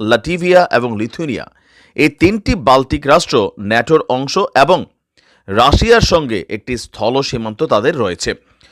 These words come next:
রাশিয়া ন্যাটোর এই পূর্বমুখী সম্প্রসারণকে তার নিরাপত্তার জন্য হুমকি হিসেবে দেখছে এবং উনিশশো ঊনানব্বই সালে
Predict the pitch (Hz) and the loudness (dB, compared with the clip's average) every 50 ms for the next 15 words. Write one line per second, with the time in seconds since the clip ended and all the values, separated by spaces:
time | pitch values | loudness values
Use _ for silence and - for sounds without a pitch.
0 | _ _ - - - _ 101 120 143 151 156 - 220 226 233 226 180 151 151 151 | _ _ -20 -20 -14 _ 2 4 4 4 4 2 2 2 2 4 4 2 2 2
1 | - 190 190 - - 165 170 160 147 _ _ - 156 160 180 180 233 247 254 240 | 2 0 -2 -2 0 -2 -2 -2 -4 _ _ 0 2 2 2 2 0 0 0 0
2 | - 214 202 - - 147 123 120 110 127 123 - 127 139 156 170 143 - 107 - | -2 -2 -8 -8 -8 -8 -10 -10 -12 -8 -4 -2 0 0 0 -2 -2 -8 -10 -10
3 | - _ _ - 101 98 95 98 107 123 131 120 143 139 139 _ - 147 143 160 | -10 _ _ -2 -2 -2 0 0 2 2 2 2 0 -4 -2 _ 0 2 2 2
4 | 180 185 147 107 90 - _ _ _ _ _ _ - 185 220 - - 165 131 117 | 2 4 4 2 2 0 _ _ _ _ _ _ -4 -4 -4 -2 0 -2 0 2
5 | 110 117 104 101 98 107 107 - - - - 143 196 220 170 - - 160 208 226 | 0 0 0 2 0 0 -2 -2 -4 2 4 6 6 6 6 4 2 0 -4 -10
6 | - _ _ _ _ _ _ _ 131 156 185 233 262 - - - 240 240 226 - | -16 _ _ _ _ _ _ _ 2 2 2 2 0 0 0 2 4 4 4 4
7 | - 139 131 131 131 139 139 135 147 135 - 175 170 165 117 | 2 -2 -2 -2 -2 -4 -4 -4 -6 -4 0 2 2 2 2